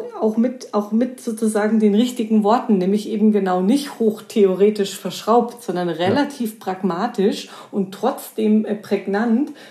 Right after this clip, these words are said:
Speaker 1: zu erklären, warum man jetzt vielleicht zum Beispiel einen Auftrag so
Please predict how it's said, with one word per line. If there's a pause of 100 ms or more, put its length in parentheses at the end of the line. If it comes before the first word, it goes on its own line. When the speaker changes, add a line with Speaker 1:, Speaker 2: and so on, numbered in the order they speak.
(100)
Speaker 1:
zu
erklären,
warum
man
jetzt
vielleicht
zum
Beispiel
einen
Auftrag
so